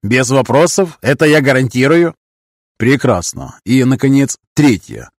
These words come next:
Сто против одного, что вместе с Анцилой в этом деле будет участвовать еще одна женщина». Лицо у Суюня вытянулось. Похоже, я смог его удивить, и это, наверное, хорошо.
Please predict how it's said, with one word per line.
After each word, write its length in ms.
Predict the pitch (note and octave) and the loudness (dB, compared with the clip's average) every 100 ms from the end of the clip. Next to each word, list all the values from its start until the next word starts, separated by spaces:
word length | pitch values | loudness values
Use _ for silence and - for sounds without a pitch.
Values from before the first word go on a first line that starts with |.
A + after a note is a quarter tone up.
| - | -12
Сто 380 | - - D3 C3 | -10 0 0 2
против 380 | C#3 B2+ B2 | 0 0 -2
одного, 600 | - A#2 A#2+ A2+ B2 C3 | -2 -2 0 2 2 0
что 200 | - C#3 | -2 -2
вместе 400 | B2+ C3+ C#3 - | 0 0 -2 -4
с 100 | A#2+ - | -6 -2
Анцилой 720 | B2+ - B2+ D3+ G#2+ - - | -2 -2 -2 0 -2 -6 -16
в 120 | - | -6
этом 400 | C#3 C3+ C3+ B2 | -2 0 0 -2
деле 280 | G#2+ D3 C3 | 2 2 2
будет 300 | A#2 C3+ B2 | 2 0 0
участвовать 720 | A#2+ C3 C3+ - C#3 C3+ - - | -4 -2 -2 -2 -2 -2 -4 -4
еще 540 | C3+ C#3+ - E3+ A2+ | -2 -2 -2 0 0
одна 220 | G#2 B2 | 0 -4
женщина». 680 | G#2+ A#2 F2+ - C#2 A1 - _ - | -2 -4 -4 -12 -18 -20 -20 _ -4
Лицо 360 | B2+ A#2 - G#2+ | -2 -2 -2 -2
у 100 | B2 | -4
Суюня 460 | - B2+ A#2 B2 | -2 0 0 0
вытянулось. 640 | C3 C3+ E2 D#2+ C#2 - - _ _ | 0 -2 -4 -16 -16 -16 -20 _ _
Похоже, 500 | B2+ A#2+ A#2 A2 A#2 | -4 0 0 0 0
я 140 | A2+ A#2+ | 0 0
смог 300 | - A#2+ A2+ | -2 -4 0
его 160 | B2 B2 | 0 2
удивить, 520 | B2+ C3+ F#2+ - - - | 0 -2 -6 -12 -14 -4
и 80 | |
это, 220 | A2+ G#2+ A#2 | -2 -2 -2
наверное, 480 | A2+ A2 A2+ A2+ | -2 -2 -2 -4
хорошо. 640 | - B2 C3+ - G2+ F#2+ | -2 -2 -2 -4 -6 -8